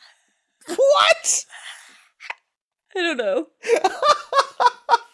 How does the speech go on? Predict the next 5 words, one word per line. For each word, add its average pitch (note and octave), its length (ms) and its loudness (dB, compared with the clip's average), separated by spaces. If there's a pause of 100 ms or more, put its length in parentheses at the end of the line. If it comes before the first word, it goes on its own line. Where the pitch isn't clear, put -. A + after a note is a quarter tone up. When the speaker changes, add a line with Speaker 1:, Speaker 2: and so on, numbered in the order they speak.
(4000)
Speaker 1:
Oh, E4+ 600 2 (140)
God. D4 840 2 (1900)
All D3+ 200 4
right. D3+ 640 4
<laughs> - 640 2